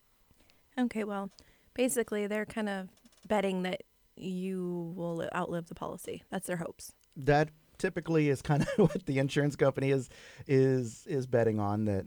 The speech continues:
Speaker 2: that, you know, and it's, it's risk. So in order for the insurance company to be able to pay out death benefits,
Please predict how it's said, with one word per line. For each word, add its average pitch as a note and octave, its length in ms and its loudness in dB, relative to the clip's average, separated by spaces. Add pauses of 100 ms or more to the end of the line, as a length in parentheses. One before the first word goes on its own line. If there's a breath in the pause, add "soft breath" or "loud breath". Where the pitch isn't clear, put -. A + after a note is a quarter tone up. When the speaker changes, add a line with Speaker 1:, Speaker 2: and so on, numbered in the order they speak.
(120)
Speaker 2:
that, F#2+ 280 0 (100)
you A#3 80 2
know, A#2+ 140 4
and A#2+ 100 0
it's, - 200 -12
it's - 380 -2
risk. D3+ 480 -6
So G#2+ 500 0 (240 soft breath)
in A#2+ 100 0
order B2 200 2
for A#2+ 260 0
the G#2 320 2
insurance A#2+ 360 -2
company A2+ 480 -2
to - 120 -4
be A#2 120 2
able G#2+ 120 4
to G2 60 0
pay A#2+ 320 0
out D3 240 0 (180)
death F#2 240 -6
benefits, F2 600 -8